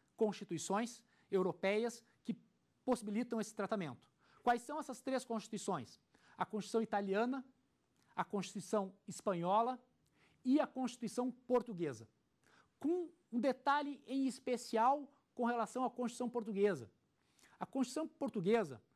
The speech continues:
quando trata daquilo que é conhecido na doutrina como Constituição Econômica,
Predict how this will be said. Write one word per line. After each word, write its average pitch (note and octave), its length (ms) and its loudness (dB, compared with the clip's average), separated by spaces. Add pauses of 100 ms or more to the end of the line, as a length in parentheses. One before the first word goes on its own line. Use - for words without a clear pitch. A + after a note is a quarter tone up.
(220)
quando A3 220 2
trata A3+ 460 0
daquilo C4 440 0
que G#3+ 380 -2
é F#3+ 100 -4
conhecido G#3+ 560 -2
na A3+ 100 2
doutrina F#3+ 640 0 (180)
como G3+ 180 0
Constituição G3+ 380 -4
Econômica, F3+ 680 -2